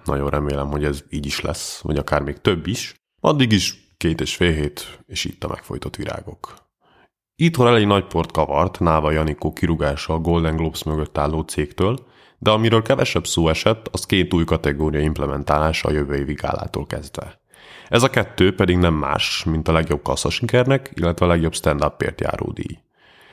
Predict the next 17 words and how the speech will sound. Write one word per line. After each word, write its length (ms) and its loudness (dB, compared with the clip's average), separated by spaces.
Előbbi 600 4
szerintem 460 2
kicsit 260 -2
értelmetlen, 840 2
a 80 -6
számok 420 -2
mindenki 320 0
számára 640 -2
elérhetők 720 0
és 140 -14
teljesen 360 0
objektívek, 720 2
utóbbi 640 2
annál 280 2
izgalmasabb 680 -2
és 160 -4
hasznosabb. 600 -10